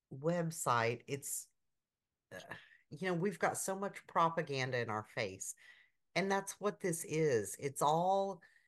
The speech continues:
the coloring on it, the way that they,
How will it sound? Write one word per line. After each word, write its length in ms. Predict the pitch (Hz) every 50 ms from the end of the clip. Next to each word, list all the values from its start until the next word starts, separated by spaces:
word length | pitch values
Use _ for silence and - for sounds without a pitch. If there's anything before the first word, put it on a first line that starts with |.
| _ _ _ _ _ _ _ _ -
the 120 | 139 165 147
coloring 800 | - - - - 185 180 175 185 196 190 190 190 190 190 185 185
on 280 | 185 185 185 185 185
it, 460 | 180 180 180 180 175 165 - - - - - _ - 131
the 100 | 139 143
way 680 | 131 127 127 147 151 147 147 151 151 160 160 156 143 104 127 135
that 180 | 139 123 -
they, 460 | - 131 120 120 117 113 110 107 107